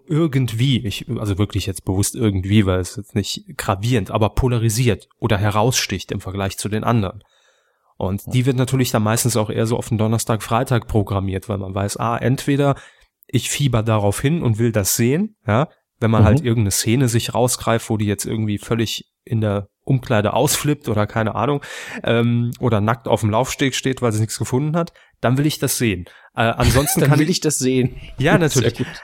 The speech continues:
Speaker 1: Nein, alles, was, was von diesem Sendungskonzept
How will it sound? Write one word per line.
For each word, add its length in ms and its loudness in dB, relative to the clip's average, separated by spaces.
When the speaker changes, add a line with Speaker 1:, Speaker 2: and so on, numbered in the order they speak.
Speaker 1:
Nein, 160 2
alles, 320 0
was, 320 -2
was 240 0
von 140 0
diesem 220 0
Sendungskonzept 920 0